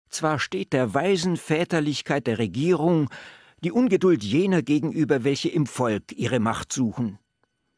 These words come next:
Das vorbildlich geschaffene Heer aber sorgt dafür, dass Desorganisation das Reich nicht erschüttere. Deutschlands Aufgabe ist es, die Welt zu regenerieren.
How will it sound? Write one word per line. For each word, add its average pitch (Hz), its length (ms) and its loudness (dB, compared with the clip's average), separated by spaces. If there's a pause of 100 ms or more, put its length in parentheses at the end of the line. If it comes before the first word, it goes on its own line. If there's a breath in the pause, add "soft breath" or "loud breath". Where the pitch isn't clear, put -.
(140)
Das 107 180 -2
vorbildlich 160 760 -2
geschaffene 131 540 -2
Heer 139 480 0
aber 90 240 -8 (280 loud breath)
sorgt 175 420 -2
dafür, 120 360 0
dass 98 300 -6
Desorganisation 160 1200 0
das 120 240 -2
Reich 127 300 -2
nicht 113 160 -2
erschüttere. - 540 -8 (800 soft breath)
Deutschlands 165 600 0
Aufgabe 139 600 0
ist 135 260 -2
es, 123 200 -2 (240 soft breath)
die 101 220 -2
Welt 147 260 0
zu 127 220 0
regenerieren. 113 840 -2